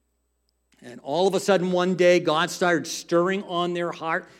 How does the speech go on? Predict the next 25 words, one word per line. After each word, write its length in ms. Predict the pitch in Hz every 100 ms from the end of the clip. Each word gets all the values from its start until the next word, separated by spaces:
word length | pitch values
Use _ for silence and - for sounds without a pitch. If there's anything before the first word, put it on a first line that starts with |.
| -
that 180 | 143 139
they 240 | 160 170 180
ought 380 | 160 156 160
to 120 | - 147
go 320 | 123 156 160
be 300 | 160 165 156
a 160 | 139
difference 540 | 135 147 156 180 170 165
maker, 440 | 160 156 170 147 - -
not 300 | 147 180 190
in 100 | 170
Seneca 420 | 180 175 175 180
County, 460 | 180 175 175 190 - -
but 160 | 139 -
somewhere 760 | - - 165 175 175 185 190
else. 680 | 208 262 - - - - - _ _ _ _ _ _ _ _ _ _
And 180 | 127 135
so 260 | 165 156 156
they 180 | 160 156
basically 600 | 165 220 226 160 175 175
literally 400 | 208 233 180 175
sold 480 | - - 196 226 240
everything 600 | 302 349 185 135 104 - _ _ _ _ _ _ _ _ _ _ 127
and 200 | 131 147
went. 500 | 190 131 - -